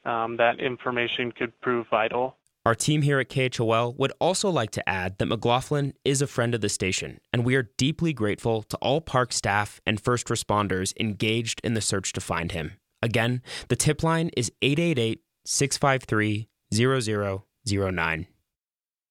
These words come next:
Speaker 2: Governor Mark Gordon released a planning framework Monday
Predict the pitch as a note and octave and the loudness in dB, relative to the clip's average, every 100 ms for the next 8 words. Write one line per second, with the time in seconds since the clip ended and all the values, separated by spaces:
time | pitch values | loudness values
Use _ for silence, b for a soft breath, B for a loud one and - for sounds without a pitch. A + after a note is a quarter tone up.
0 | _ _ _ _ _ _ _ _ _ _ | _ _ _ _ _ _ _ _ _ _
1 | _ _ D3+ D#3 G#3+ F#3+ D3+ C3+ B2 B2 | _ _ 0 2 2 4 2 2 0 2
2 | C3 B2+ A2+ A2+ A#2+ - A2 - C3+ E3+ | 2 0 0 0 0 -2 -4 0 2 2
3 | F#3+ E3 - C3 C3+ B2+ - G2 G#2 G#2 | 0 -2 0 2 2 0 0 0 2 2
4 | F#2+ F2+ | 0 0